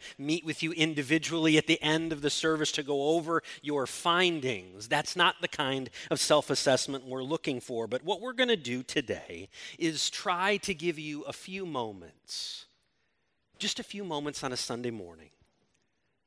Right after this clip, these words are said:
where we can take care of our souls, where we can care for our souls as we close out the summer and head into that fall season. We're gonna be doing so by looking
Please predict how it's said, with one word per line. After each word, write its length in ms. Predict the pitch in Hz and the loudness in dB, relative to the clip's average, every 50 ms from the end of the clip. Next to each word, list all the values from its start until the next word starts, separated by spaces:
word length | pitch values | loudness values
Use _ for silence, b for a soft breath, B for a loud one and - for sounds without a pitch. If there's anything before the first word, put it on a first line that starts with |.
| _ _ _ _ _ _ _ _ _ _ _ | _ _ _ _ _ _ _ _ _ _ _
where 140 | _ 127 131 | _ -8 -2
we 120 | 131 143 139 | -2 0 0
can 140 | - 147 | 0 -2
take 220 | 127 - 151 135 - | 0 0 0 -2 -2
care 220 | - - 139 131 | -4 -6 -4 -4
of 120 | 127 110 107 | -4 -4 -6
our 80 | 101 | -8
souls, 840 | - - - 95 87 80 - - _ _ _ - - - - - - _ _ _ _ _ _ _ _ _ _ _ _ _ _ _ _ _ _ _ _ _ _ _ _ _ _ _ _ | -8 -10 -12 -14 -14 -16 -18 -20 _ _ _ -16 -16 -16 -16 -18 -20 _ _ _ _ _ _ _ _ _ _ _ _ _ _ _ _ _ _ _ _ _ _ _ _ _ _ _ _
where 120 | - 135 | -10 -8
we 140 | 131 131 151 | -6 -4 -6
can 280 | 147 - 147 135 131 131 | -4 -2 -4 -4 -4 -4
care 520 | - - - 156 143 143 143 143 147 143 B B B | -6 -2 0 2 4 4 4 2 0 -2 B B B
for 420 | - - - - 151 143 143 139 143 - | -14 -10 -6 -4 -2 0 0 0 0 0
our 280 | 127 123 123 123 120 | -2 -2 -2 -2 -2
souls 520 | 117 - - 139 131 127 127 127 123 - - | -2 -2 -2 -2 -2 -2 -4 -4 -4 -6 -8
as 160 | 135 120 117 | -10 -10 -10
we 80 | 117 | -10
close 520 | 107 - - - - 160 170 175 175 151 - | -12 -12 -10 -6 -2 -2 0 0 2 4 4
out 140 | 170 156 131 | 4 4 2
the 80 | 139 | 0
summer 460 | 123 - - 120 113 113 110 110 104 B B B B B | -4 -4 -2 -4 -6 -6 -8 -10 -12 B B B B B
and 160 | - 117 110 | -6 -4 -4
head 260 | 101 - - 139 123 117 - | -2 0 2 2 2 2 0
into 400 | - 139 135 143 139 - - 135 | -4 -6 -6 -6 -6 -8 -6 -2
that 180 | 117 120 110 - | -2 -2 -2 -4
fall 300 | - - 120 110 107 101 | -6 -6 -6 -4 -4 -4
season. 400 | - - - 101 92 82 107 98 | -6 -8 -8 -10 -12 -14 -16 -14
We're 80 | 110 | -8
gonna 140 | 123 151 160 | -6 -4 -2
be 80 | 170 180 | -2 -2
doing 260 | 165 247 277 285 254 | 0 0 0 0 0
so 220 | - - 147 131 | 0 0 0 0
by 80 | 123 131 | 2 2
looking 400 | 135 147 175 175 - 185 170 - | 2 0 -2 0 0 -2 -2 -2